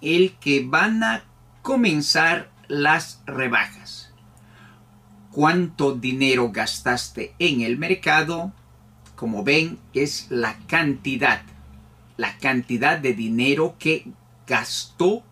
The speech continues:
alguien en el mercado. Y finalmente, para ver la alternativa, ¿cuál es tu plato preferido?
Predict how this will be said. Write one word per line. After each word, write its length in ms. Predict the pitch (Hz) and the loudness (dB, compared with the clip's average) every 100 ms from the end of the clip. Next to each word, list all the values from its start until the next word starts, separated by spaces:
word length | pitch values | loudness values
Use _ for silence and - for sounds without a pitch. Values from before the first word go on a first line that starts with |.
| _ | _
alguien 500 | 151 175 175 185 202 | 0 2 0 -2 -4
en 140 | 143 120 | -2 0
el 160 | 139 | 0
mercado. 480 | 139 123 - 98 92 - _ - - - _ - | 0 -6 -6 -6 -6 -10 _ -20 -20 -20 _ -6
Y 120 | 123 | -6
finalmente, 920 | 127 117 131 127 170 190 202 - 226 - | -2 0 2 2 0 0 -2 -2 -4 -2
para 460 | 120 117 110 107 - - | 0 2 0 -2 -8 -14
ver 400 | 120 127 127 - | -2 0 0 -2
la 200 | - 107 | -6 -4
alternativa, 1080 | - 202 208 180 151 147 160 151 156 160 - _ _ _ _ | 0 0 0 -2 0 -2 -2 -2 0 0 -2 _ _ _ _
¿cuál 480 | - 143 156 156 - - | -4 2 4 2 -2 -2
es 380 | 147 151 - - | 0 0 -6 -6
tu 180 | 123 - | -8 -4
plato 600 | 127 127 127 127 127 - | 0 0 0 -2 -4 -4
preferido? 760 | - 123 123 120 117 98 - - | -6 -4 -2 -2 -4 -6 -12 -20